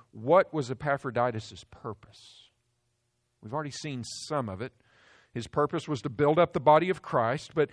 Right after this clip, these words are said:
he specifically had two purposes that looked in two different directions. First of all, he had a purpose in serving the Philippians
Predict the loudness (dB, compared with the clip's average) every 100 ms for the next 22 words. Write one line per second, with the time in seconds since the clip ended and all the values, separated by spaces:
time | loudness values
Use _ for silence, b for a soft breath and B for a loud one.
0 | B B -4 0 -2 0 2 0 2 2
1 | 4 2 0 -4 -4 2 6 6 4 -8
2 | -10 -12 -14 B B 2 2 4 2 2
3 | -4 -4 -2 2 2 0 -4 0 2 2
4 | 0 -14 -16 -20 -20 -20 _ _ _ _
5 | _ _ _ _ _ _ _ _ _ _
6 | _ _ _ _ _ 6 6 6 0 4
7 | 6 4 2 0 2 4 2 2 0 2
8 | -6 -6 -16 b b b -8 -8 -6 2
9 | 4 4 4 2 2 0 2 0 -2 -4
10 | -4 -8 -12